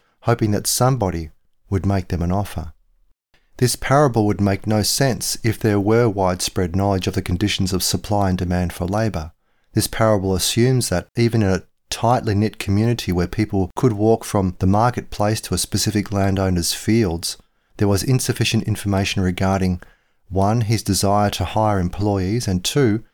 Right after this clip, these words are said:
employees' desire to work for a wage. When Jesus presented this parable, he did so on the assumption that the initial conditions of the parable would be believable to his audience.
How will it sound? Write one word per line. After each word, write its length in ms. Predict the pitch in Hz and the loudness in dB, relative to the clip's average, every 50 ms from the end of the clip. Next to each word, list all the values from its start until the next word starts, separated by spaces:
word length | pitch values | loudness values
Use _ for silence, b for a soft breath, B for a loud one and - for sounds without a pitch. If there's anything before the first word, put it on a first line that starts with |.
| _ _ _ - | _ _ _ -2
employees' 600 | 113 104 - - - 117 123 127 110 101 95 - | -2 0 0 0 0 2 4 4 4 2 2 0
desire 400 | - 101 - - 95 95 95 90 | 0 -2 0 2 0 0 0 0
to 100 | - 90 | -2 -2
work 300 | 87 95 92 87 - - | 0 0 0 -2 -2 -6
for 160 | - - 95 | -4 -2 0
a 60 | 90 85 90 101 | 0 0 0 0
wage. 460 | 113 110 95 78 78 - - - - _ _ _ _ _ _ _ _ _ _ _ - | 0 0 -2 -2 -4 -8 -12 -16 -16 _ _ _ _ _ _ _ _ _ _ _ -2
When 140 | - 101 95 | 0 0 2
Jesus 360 | 90 113 113 110 - 107 92 | 4 4 2 2 2 -2 -4
presented 460 | - - 101 87 104 107 117 - 110 | -4 -2 -2 0 2 2 0 0 0
this 120 | 101 95 - | -2 -2 -4
parable, 540 | - - - 120 123 127 120 101 92 85 78 | -4 -4 -2 0 2 2 2 0 -2 -4 -2
he 160 | - 107 104 | -2 -2 0
did 200 | - 127 117 117 | 0 0 -2 0
so 200 | - - 113 107 | 0 0 2 2
on 80 | 104 | 2
the 100 | 101 101 | 2 2
assumption 540 | 98 92 - - 135 139 131 131 - - 98 | 0 0 2 2 0 0 0 -2 -2 -2 0
that 140 | 95 92 - | 0 0 0
the 80 | 104 98 | 0 0
initial 280 | 98 117 123 - 156 | 0 0 0 0 0
conditions 480 | - - 113 110 107 - - 98 95 - | -2 0 -2 -2 0 0 -2 -2 -2 -4
of 80 | 95 | -4
the 80 | - 90 | -4 -4
parable 580 | - - - 120 131 131 120 104 90 82 80 - - _ _ _ _ _ _ - | -6 -2 -2 0 2 0 0 -2 -4 -6 -8 -8 -12 _ _ _ _ _ _ -2
would 100 | 127 123 | 0 0
be 120 | - 123 | 2 2
believable 600 | 107 98 110 104 107 113 120 117 110 92 - 92 | 2 2 2 2 4 2 2 2 0 -2 -2 -4
to 160 | 90 - - 92 | -2 -2 -2 0
his 180 | 82 95 90 | 0 0 0
audience. 680 | 90 - 107 113 120 117 98 80 69 - - - - | 0 0 0 0 2 0 0 -2 -4 -4 -4 -6 -6